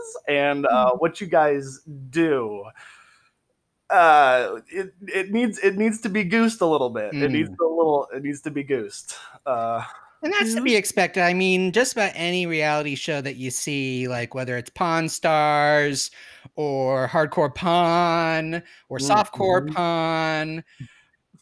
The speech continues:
Speaker 1: Yep.
Speaker 2: or <laughs>
Speaker 3: Or Softcore Pond, which is my
Speaker 2: Softcore
Speaker 3: favorite
Speaker 2: Pond,
Speaker 3: show.
Speaker 2: which is about, uh, people who, uh, uh, uh, skip rocks on ponds while na-, while nude at a, you know, nudist beach.
Speaker 1: We
Speaker 2: Uh,
Speaker 1: watched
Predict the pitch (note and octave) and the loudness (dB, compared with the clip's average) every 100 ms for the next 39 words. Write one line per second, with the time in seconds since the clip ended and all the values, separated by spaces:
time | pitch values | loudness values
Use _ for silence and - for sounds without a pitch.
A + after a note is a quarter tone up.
0 | _ E3+ E3 D3 C#3 C3+ C#3+ - - - | _ -6 -4 -2 -2 -2 0 -2 -4 -10
1 | - _ _ _ _ _ - A#3+ A3 A#3+ | -16 _ _ _ _ _ -6 -4 -2 -2
2 | A3 A3 - G3+ - - G3+ A3 C4 D#3+ | -2 -4 -2 -2 -2 -8 -8 -6 -8 -12
3 | - - - - G3+ D3+ - E3+ C3+ A3+ | -20 -20 -18 -18 -6 -4 -4 -8 -6 -2
4 | F#3+ F#3 F#3 F3 D#3 D3 C#3+ C3+ C#3 C3+ | 0 2 0 -2 -4 -6 -4 -2 -2 -6
5 | B2+ C#3+ C#3+ C#3 C3+ B2+ B2+ A#2+ - C3 | -8 -8 -6 -6 -6 -10 -14 -14 -18 -16
6 | B2+ A#2+ - _ _ - A#2 - - D3+ | -16 -16 -20 _ _ -18 -12 -10 -6 -6
7 | - C#3 C#3 C3 - B2+ B2 - C#3 C3 | -4 -4 -4 -4 -8 -6 -8 -8 -6 -6
8 | C3 B2+ - C#3+ B2 A#2+ C#3 D3+ D3 C3+ | -4 -4 -6 -6 -6 -4 -6 -8 -8 -6
9 | B2+ D3+ D3+ D3+ C#3+ B2 B2+ B2+ B2 A2+ | -4 -2 -2 -4 -4 -6 -6 -10 -10 -8
10 | A#2 B2 A#2+ - D3+ C#3+ B2+ - - - | -6 -4 -6 -8 -8 -8 -8 -14 -16 -20
11 | - C#3 - C#3+ F#3+ G#3+ G3+ F#3 - | -20 -16 -6 -2 2 4 6 4 2